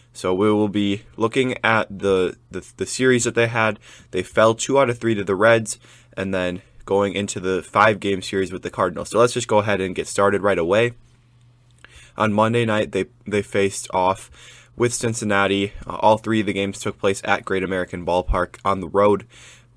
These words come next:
Brandon Woodruff and Luis Castillo went against each other, uh, on the mound. This was a little bit of a tough game. Woodruff,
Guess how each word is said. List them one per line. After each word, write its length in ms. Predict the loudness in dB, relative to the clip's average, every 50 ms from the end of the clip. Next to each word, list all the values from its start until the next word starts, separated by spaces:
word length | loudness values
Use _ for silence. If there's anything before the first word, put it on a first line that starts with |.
| -20 _ -16 _
Brandon 340 | -2 0 2 2 2 2 4
Woodruff 380 | 4 4 4 6 4 2 2 2
and 180 | -4 -2 0
Luis 240 | 0 0 0 -2 -2
Castillo 480 | -4 -8 -10 -8 -6 -2 0 2 4 4
went 160 | 4 2 0
against 300 | 0 -4 -4 -6 -6 -6
each 180 | -6 -4 -2 0
other, 300 | 0 0 0 -2 -2 _ _ _ -20 -20 -20 -20 -20 _ _ -6
uh, 120 | -4 -2 0 2
on 140 | 2 2
the 80 | 2 0
mound. 440 | 0 2 4 4 2 2 -2 -6 -10 -18 -20 -20 -20 _ _ _ _ _ _ _
This 180 | -8 -8 -6 -2
was 140 | -2 0 0
a 80 | 2
little 180 | 4 4 4 6
bit 120 | 6 4
of 40 | 4
a 80 | 4 0
tough 380 | -2 0 0 0 0 0 -2
game. 400 | -2 0 2 2 2 0 -2 -6 -12 _ _ -20 -20 -20 _ _
Woodruff, 720 | -2 2 2 2 4 4 6 6 6 4 2 -4 -14 -18